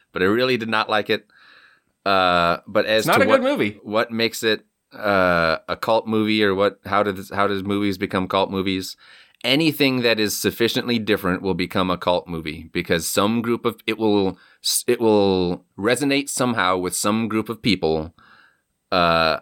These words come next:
Speaker 1: most people will bounce off it, but there's some, anything different enough, anything outside of the normal vibrations will vibrate and resonate with some group of people, and they'll love it.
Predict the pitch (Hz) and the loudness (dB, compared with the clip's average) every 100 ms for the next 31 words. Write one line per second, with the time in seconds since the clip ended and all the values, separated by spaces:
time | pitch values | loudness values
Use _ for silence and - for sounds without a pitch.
0 | _ 90 95 101 120 110 107 107 107 110 | _ -2 -2 0 -4 -2 0 0 0 -2
1 | - 104 92 95 95 92 95 95 90 - | 0 -2 0 -4 -2 -4 0 0 0 0
2 | 110 113 _ 110 139 151 156 117 101 127 | -2 -2 _ -2 0 0 0 0 -2 -2
3 | 143 120 123 101 95 - - _ _ _ | -2 -2 0 0 0 -6 -20 _ _ _
4 | _ 110 127 120 123 104 110 - 117 117 | _ 0 0 0 -2 0 -2 0 0 0
5 | 110 104 110 117 117 101 113 113 110 107 | 0 0 2 2 0 2 0 2 0 2
6 | 98 98 98 101 95 98 101 107 107 - | -2 -2 0 -2 2 0 2 0 0 -4
7 | - _ 117 113 110 110 98 101 104 _ | -20 _ -2 0 0 2 2 2 0 _
8 | _ _ - 98 101 - 107 107 110 110 | _ _ -2 0 2 2 2 2 0 -4
9 | - - 113 113 110 101 92 104 104 107 | -8 -2 0 0 0 0 2 2 2 0
10 | 117 95 92 | 2 0 0